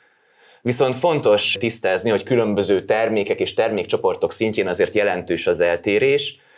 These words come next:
Ö, például leginkább az élelmiszerek ára nőtt tizenöt százalékkal,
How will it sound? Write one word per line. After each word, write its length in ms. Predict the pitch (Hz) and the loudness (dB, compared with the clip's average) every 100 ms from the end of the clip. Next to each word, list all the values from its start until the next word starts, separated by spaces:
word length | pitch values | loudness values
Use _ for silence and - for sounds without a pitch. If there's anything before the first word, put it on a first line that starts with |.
| - - | -4 2
Ö, 460 | 95 95 95 92 92 | 6 6 6 6 4
például 540 | 131 117 101 98 98 98 | 2 2 2 0 0 -2
leginkább 500 | - 98 98 90 90 | -2 -2 -2 -2 -2
az 140 | 92 92 | 0 0
élelmiszerek 640 | 95 85 87 - 85 - | 0 0 -2 -2 -2 0
ára 240 | 87 87 | -2 -2
nőtt 260 | 82 78 - | -2 -4 -4
tizenöt 340 | 110 135 117 | -6 -2 -2
százalékkal, 960 | 113 113 101 101 101 98 98 95 92 | -2 -2 0 2 4 2 2 0 0